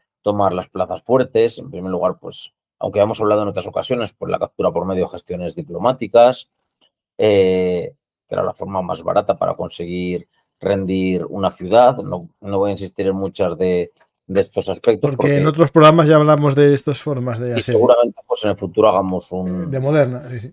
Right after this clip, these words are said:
Speaker 1: no de poliorcética en la época moderna, pero sí que, eh, los asaltos por sorpresa, esos asaltos por sorpresa para intentar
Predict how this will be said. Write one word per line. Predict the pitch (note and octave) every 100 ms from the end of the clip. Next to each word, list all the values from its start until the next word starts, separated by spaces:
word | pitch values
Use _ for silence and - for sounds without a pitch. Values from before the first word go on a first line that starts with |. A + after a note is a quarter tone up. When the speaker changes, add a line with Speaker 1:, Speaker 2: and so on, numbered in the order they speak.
| -
Speaker 1:
no | A#2+
de | A#2+
poliorcética | G#2+ G#2 F#2 G#2+ F2+ - F#2+
en | F#2+
la | F#2+
época | E2+ - F2
moderna, | F2+ E2+ E2 E2
pero | F2+ E2+
sí | - F#2
que, | - G2+ F#2+ F#2+ _ _ _ _
eh, | G#2 G2+ G2 G2+
los | G2 -
asaltos | - G#2 G2+ G2+
por | _ G2 -
sorpresa, | E2 - B2 C3 A2 A2 G#2 -
esos | - F#2
asaltos | G2 G2 F#2+ - F2+
por | _ F2
sorpresa | - D#2+ F2
para | - F2+
intentar | F#2 F2+ F2+ - F2 E2+